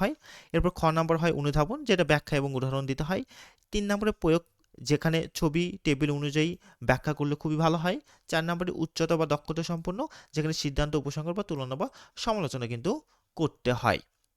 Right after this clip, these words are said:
এই তো ভাইয়া, তো এভাবে তোমরা যদি তোমাদের পরীক্ষায়, তোমাদের পরীক্ষায় যদি এভাবে টেকনিকগুলো কাজে লাগাতে পারো, তাহলে খুব, খুব ইজিলি কিন্তু তোমরা তিন ঘন্টায় ফুল অ্যান্সার করে ফেলতে পারবো ভাইয়া, এই টাইম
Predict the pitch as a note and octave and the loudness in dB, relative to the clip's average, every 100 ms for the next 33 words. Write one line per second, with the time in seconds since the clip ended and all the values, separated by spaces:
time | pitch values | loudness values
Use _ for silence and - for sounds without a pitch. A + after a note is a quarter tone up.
0 | - _ - - - D#3+ D3 A#2 F2+ - | -20 _ -20 -18 2 2 4 4 4 0
1 | - - - E3 F#3 A3 A3+ G3+ G3+ F#3+ | -14 -6 0 4 4 4 2 0 0 0
2 | E3+ E3+ D3+ D#3 - D#3 - - C#3+ A#2+ | 0 0 -2 -2 0 0 0 -2 2 2
3 | B3 - - - C#3+ D3 E3 E3+ - C3 | 0 -8 -14 -4 0 2 2 0 0 0
4 | C#3+ - E3+ F3+ F3+ D#3+ G3+ - - - | 0 0 0 0 -2 -2 -2 -4 -20 -12
5 | - C#3+ D#3 F3+ C#3 F#3 - - D3+ - | 2 2 4 2 4 2 0 -6 -6 -2
6 | E3+ F3 F3+ - B2+ D3 F3+ F3 E3 A#2 | 0 2 0 0 0 2 4 4 2 2
7 | G2 C3+ - - - D3+ - F#3+ - _ | 4 4 0 -8 -4 -4 0 -2 -2 _
8 | _ _ _ _ _ _ - G3+ G3 - | _ _ _ _ _ _ -2 0 0 0
9 | D#3+ D#3+ G#3+ A3+ E3+ B2 F3+ G3+ D3+ D3+ | 0 2 2 2 0 0 -2 -2 -4 -2
10 | F3 E3+ D#3 C#3+ F3+ - E3 E3 C3+ E3 | -2 -2 -2 -2 -2 -4 -2 0 0 -4
11 | - D3+ D#3 D3+ B2 B2+ A#2 G#2 G#2+ A#2+ | -6 0 0 0 -4 0 2 2 -2 2
12 | D#3 - D#3+ D3 D3+ - D3+ D#3 | 0 0 -2 -2 -2 2 6 6